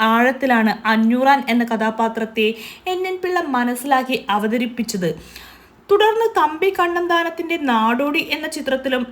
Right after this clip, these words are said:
എൻ എൻ പിള്ള ഒരു വേഷമിട്ടു. പക്ഷേ അഞ്ഞൂറാനെ കവച്ചു വെക്കാൻ ആ വേഷത്തിന് കഴിഞ്ഞില്ല എന്ന് മാത്രമല്ല,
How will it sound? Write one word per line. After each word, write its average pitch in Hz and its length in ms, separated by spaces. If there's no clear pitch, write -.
എൻ 233 200
എൻ 277 140
പിള്ള 262 360
ഒരു 240 120
വേഷമിട്ടു. 202 720
പക്ഷേ 370 440
അഞ്ഞൂറാനെ 320 580
കവച്ചു 247 460
വെക്കാൻ 269 320
ആ 285 160
വേഷത്തിന് 277 500
കഴിഞ്ഞില്ല 262 720
എന്ന് 247 200
മാത്രമല്ല, 226 720